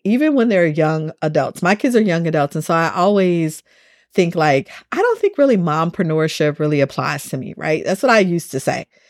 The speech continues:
'Cause I'm like, they're all young adults. They're not little children. So I'm not, like, caring for somebody on a regular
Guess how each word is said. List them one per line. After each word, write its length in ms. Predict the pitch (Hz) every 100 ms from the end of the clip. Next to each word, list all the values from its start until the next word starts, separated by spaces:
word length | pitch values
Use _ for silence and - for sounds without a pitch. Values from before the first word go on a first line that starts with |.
| _ -
'Cause 140 | 233
I'm 120 | 320
like, 340 | 381 294 240 -
they're 220 | 220 -
all 160 | 269 320
young 260 | 226 180 185
adults. 460 | 175 156 156 -
They're 220 | 170 175
not 220 | 196 196 151
little 300 | 165 170 165
children. 520 | - 156 156 147 147
So 140 | - -
I'm 160 | 165
not, 200 | 208 208
like, 260 | 170 160 -
caring 540 | - - 165 165 165 156
for 160 | 160
somebody 520 | 156 160 151 147 147 -
on 180 | 139 143
a 80 |
regular 720 | 139 147 143 147 147 113 -